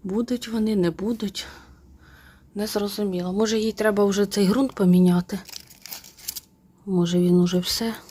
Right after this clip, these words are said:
Я десь тижня два, може, й три не напувала, тому що вона не була блід-, бліда. Коли корінчики стають блідими, тоді треба напувати.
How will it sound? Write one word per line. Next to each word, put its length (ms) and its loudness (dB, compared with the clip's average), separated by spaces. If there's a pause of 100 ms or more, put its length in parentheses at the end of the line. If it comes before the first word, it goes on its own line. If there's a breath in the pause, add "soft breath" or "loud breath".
(1600 loud breath)
Я 100 4
десь 180 6
тижня 360 6
два, 280 6
може, 260 6
й 40 2
три 240 2
не 140 6
напувала, 640 4
тому 240 0
що 160 -4
вона 220 2
не 140 4
була 360 2 (540 loud breath)
блід-, 640 2
бліда. 600 6 (580 soft breath)
Коли 220 -4
корінчики 500 -2
стають 340 2
блідими, 520 2
тоді 280 -2
треба 280 -2
напувати. 640 0